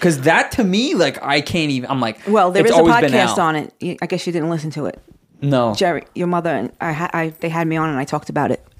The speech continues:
Speaker 2: but that's fine.
Speaker 1: Oh yeah, no, I'm curious
Speaker 2: It's
Speaker 1: 'cause
Speaker 2: so
Speaker 1: Liz
Speaker 2: crazy.
Speaker 1: told me, like, a few things,
Speaker 2: Oh,
Speaker 1: but
Speaker 2: you
Speaker 1: I
Speaker 2: don't
Speaker 1: feel like I
Speaker 2: know?
Speaker 1: don't know, like, a lot of the details.
Speaker 2: Well, that was in, let's see, nineteen eighty-five. He passed away. Crystal was born in nineteen eighty-four.
Speaker 1: Yeah.
Speaker 2: I was very young.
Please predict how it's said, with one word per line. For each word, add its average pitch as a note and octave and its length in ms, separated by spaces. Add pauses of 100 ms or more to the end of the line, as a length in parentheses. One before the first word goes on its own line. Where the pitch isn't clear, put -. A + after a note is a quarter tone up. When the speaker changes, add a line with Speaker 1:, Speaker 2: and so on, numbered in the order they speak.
(120)
Speaker 2:
but - 80
that's A#3 180
fine. E3+ 280 (180)
Speaker 1:
Oh D3+ 100
yeah, F3+ 140
no, F#3 120
I'm B2+ 100
curious D3+ 420
Speaker 2:
It's G#3+ 80
Speaker 1:
'cause F3+ 140
Speaker 2:
so C4+ 180
Speaker 1:
Liz F#3+ 140
Speaker 2:
crazy. F#3 180
Speaker 1:
told G#3 200
me, F#3 140
like, C3 180
a A2+ 60
few - 280
things, G#3 360
Speaker 2:
Oh, G#3+ 60
Speaker 1:
but - 60
Speaker 2:
you B2 40
Speaker 1:
I - 40
Speaker 2:
don't G3 100
Speaker 1:
feel E3 80
like D3+ 100
I - 40
Speaker 2:
know? C3+ 60
Speaker 1:
don't C3 140
know, B2+ 140
like, A#2 140
a A#2 40
lot A#2 140
of A2+ 60
the A2 60
details. - 680 (260)
Speaker 2:
Well, F3+ 300
that D#3+ 200
was G3 180
in, F#3 280 (520)
let's - 180
see, C#3 260 (500)
nineteen F3 640
eighty-five. D3 680
He - 80
passed - 320
away. - 300 (300)
Crystal F#3 340
was D#3+ 140
born D#3 220
in D3+ 100
nineteen D#3 320
eighty-four. C#3 560 (180)
Speaker 1:
Yeah. A#2+ 340 (480)
Speaker 2:
I D3+ 100
was E3+ 180
very D3+ 320
young. F#3 400